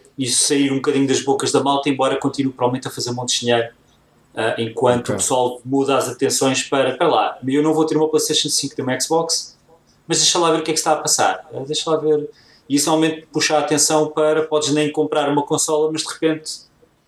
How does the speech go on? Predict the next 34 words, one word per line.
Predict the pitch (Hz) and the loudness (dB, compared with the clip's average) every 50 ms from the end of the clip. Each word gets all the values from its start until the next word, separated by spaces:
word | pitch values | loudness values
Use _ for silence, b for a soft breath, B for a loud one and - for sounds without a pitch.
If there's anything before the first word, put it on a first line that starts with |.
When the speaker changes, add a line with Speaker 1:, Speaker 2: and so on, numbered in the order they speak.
| _ _ _ _ _ _ _ _ _ _ _ - | _ _ _ _ _ _ _ _ _ _ _ -2
Speaker 1:
vais | 120 117 - | 0 0 0
comprar | - 139 123 131 123 123 120 | 0 -4 -2 -2 -2 0 0
uma | 120 123 123 - | 0 -2 -2 -2
Xbox | - - 131 123 120 - - - | -2 -2 -2 -2 -2 -2 -2 -2
One | 120 117 123 | 0 0 0
X, | 131 147 147 - - | 0 0 0 -2 -2
uma | 131 127 117 | -2 -2 -2
P | - 120 | 0 0
S | 117 - - | -2 -2 -2
quatro, | - 127 127 131 135 135 - - - 139 | -2 -2 0 0 0 0 -2 -2 -2 0
ou, | 135 135 135 - 107 104 101 101 101 98 98 98 - - - - - - _ - | 0 0 0 0 0 0 0 0 0 -2 -4 -6 -8 -8 -12 -18 -20 -20 _ -14
enfim, | 117 117 - 120 104 104 - - - - - | -12 -8 -6 -4 -4 -6 -6 -10 -10 -4 0
pode | 123 117 117 | 2 2 2
haver | 117 113 127 117 | 2 0 0 0
aqui | 120 120 - 131 | 0 0 0 0
montes | 123 127 120 - - | 0 2 2 2 2
de | - - - | 2 2 2
desvios | - 107 117 120 123 123 123 - - - - - - _ _ _ _ - - - - - | 0 2 0 0 0 2 0 0 0 -2 -8 -18 -20 _ _ _ _ -20 -20 -20 -18 -8
de | 127 117 | -4 -2
atenção, | 127 127 135 - - 147 - - | -2 0 0 0 2 2 2 2
por | - 131 | 0 0
isso | - - | 2 2
este | 143 - - | 2 0 0
período | - 143 147 151 143 123 117 | 0 0 0 0 0 -2 -6
de | 113 131 | -6 -2
graça | 143 143 135 135 135 - - 131 | 0 2 2 2 0 0 -4 -4
que | - | -4
eles | 135 - | -4 -4
estão | - - 127 127 | -4 -2 -4 -4
a | 120 | -2
ter, | - 131 - - | 0 -2 -2 -2
que | - 123 | -2 -2
é | |
excelente, | 113 - - - 120 123 151 170 165 - | 0 0 2 2 2 0 0 -2 -6 -12